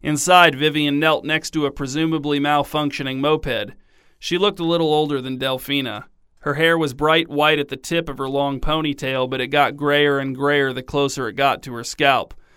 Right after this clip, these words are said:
She wore a grease-stained pale blue t-shirt that said Vivian on it, but not embroidered on her left breast like a name on a work shirt, rather screen-printed across the entire front of the shirt in bold splashy letters like a souvenir shirt from a tourist town called Vivian.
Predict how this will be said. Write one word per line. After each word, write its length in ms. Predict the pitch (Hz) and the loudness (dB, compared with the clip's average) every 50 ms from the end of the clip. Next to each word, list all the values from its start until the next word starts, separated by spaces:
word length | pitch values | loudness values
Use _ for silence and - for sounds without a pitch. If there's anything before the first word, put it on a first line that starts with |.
| _ _ _ _ _ _ _ | _ _ _ _ _ _ _
She 140 | - - 170 | -4 -2 0
wore 220 | 170 175 175 170 165 | 2 4 6 6 4
a 60 | 151 | 4
grease-stained 800 | 143 151 165 165 165 160 - - - 165 160 160 160 156 147 - | 2 0 0 0 0 -2 -2 -2 0 2 2 2 2 0 -4 -2
pale 260 | - 160 156 156 151 | 0 2 4 4 4
blue 240 | 147 143 151 151 143 | 2 0 0 0 0
t-shirt 640 | 143 - - 170 175 160 - - 143 131 127 - - | -2 -2 -2 -2 -2 -2 -2 -2 -2 -2 -2 -4 -6
that 120 | 127 143 | -8 -6
said 280 | - - 151 143 139 135 | -2 0 0 0 0 0
Vivian 460 | 139 170 185 165 160 139 131 127 127 | 0 0 0 2 0 -2 -2 -4 -4
on 200 | 120 110 98 87 | -6 -6 -6 -6
it, 200 | 90 90 - - _ | -8 -10 -10 -12 _
but 160 | - 135 139 | -8 -4 -2
not 240 | 165 170 175 147 - | 0 2 2 2 0
embroidered 540 | 147 143 143 143 147 151 160 147 147 143 139 | -2 -4 -2 0 2 2 2 2 0 -2 -2
on 140 | 135 135 131 | -2 -2 -2
her 80 | 131 | -2
left 340 | 131 139 139 139 - - - | -2 -2 -2 -2 -4 -8 -6
breast 400 | - 147 147 143 143 143 - - | -2 0 2 2 2 0 -2 -4
like 160 | 131 131 - | -6 -4 -4
a 60 | 135 | -4
name 260 | 131 135 135 143 139 135 | -4 -2 -2 -2 -2 -2
on 80 | 131 | -4
a 80 | 123 127 | -4 -2
work 240 | 139 151 160 151 - | 0 0 0 -2 -2
shirt, 400 | - - 131 127 131 135 - - _ - | -6 -6 -4 -4 -4 -4 -4 -8 _ -4
rather 460 | 135 131 131 135 139 139 131 131 131 - - _ - | -2 0 0 0 0 -2 -4 -6 -8 -12 -18 _ -16
screen-printed 880 | - - - - 180 196 202 196 196 180 - - 147 135 123 127 120 127 | -14 -14 -8 -2 0 0 0 0 0 -2 -4 -4 -4 -4 -4 -6 -8 -10
across 440 | 127 - - 147 147 151 151 147 - | -8 -4 -2 0 2 2 2 0 -2
the 140 | 147 143 | -4 -4
entire 380 | 139 139 147 147 151 151 143 139 | -4 -2 0 2 2 2 2 0
front 220 | - 160 156 151 | -2 -4 -4 -4
of 40 | 143 | -4
the 80 | 135 135 | -4 -6
shirt 400 | - - - 185 185 160 - - | -6 -4 -2 0 0 -2 -2 -4
in 140 | 131 139 135 | -6 -4 0
bold 280 | 143 147 151 151 139 | 0 0 0 0 -2
splashy 540 | - - - - 151 151 151 147 - 147 143 | -6 -8 -4 0 2 2 2 2 0 -2 -2
letters 400 | 143 156 175 170 143 120 117 117 | 0 0 2 2 0 -2 -4 -6
like 160 | 131 139 127 | -8 -8 -6
a 60 | 135 | -8
souvenir 520 | - - 160 160 147 143 143 147 156 175 185 | -6 -2 0 0 0 0 0 0 0 0 -2
shirt 400 | 170 - - 135 131 131 123 - | -4 -4 -4 -4 -4 -4 -6 -6
from 160 | - 135 135 | -8 -6 -6
a 60 | 135 | -6
tourist 580 | 131 - - 170 180 180 165 139 131 127 - - | -6 -4 -4 -2 -2 0 -2 -2 -4 -4 -6 -6
town 360 | - 135 127 120 117 120 123 | -6 -4 -4 -4 -6 -8 -8
called 340 | - 131 123 120 117 120 117 | -6 -4 -4 -4 -4 -6 -8
Vivian. 460 | 123 120 113 117 110 104 90 - | -10 -8 -8 -6 -8 -8 -8 -10